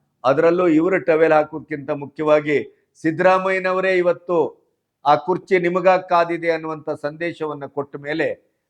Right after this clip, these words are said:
ಅವರಿಗೆ ನೂರ ಆನೆ ಬಲ ಬಂತು ಅಂತಲೇ ಲೆಕ್ಕ. ಆದ್ರಿಂದ ಅವರು at any cost, ಈ ಕಾಸ್ಟ್ ಅನ್ನೋದನ್ನ ಅಪಾಸ್ಟ್ರಫಿ ಹಾಕೊಳ್ಳಿ,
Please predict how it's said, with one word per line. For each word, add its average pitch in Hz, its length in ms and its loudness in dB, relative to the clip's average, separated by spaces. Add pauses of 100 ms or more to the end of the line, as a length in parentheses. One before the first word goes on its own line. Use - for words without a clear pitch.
(120)
ಅವರಿಗೆ 147 280 0
ನೂರ 170 300 2
ಆನೆ 156 260 4
ಬಲ 139 220 0 (260)
ಬಂತು 135 300 -4
ಅಂತಲೇ 127 240 -8
ಲೆಕ್ಕ. 120 300 -4 (500)
ಆದ್ರಿಂದ 196 380 2
ಅವರು 180 200 6
at 180 440 0
any 240 140 -2 (140)
cost, - 400 0 (920)
ಈ 120 60 -12
ಕಾಸ್ಟ್ 196 460 2
ಅನ್ನೋದನ್ನ 165 420 0 (460)
ಅಪಾಸ್ಟ್ರಫಿ 156 520 -4
ಹಾಕೊಳ್ಳಿ, 135 720 -2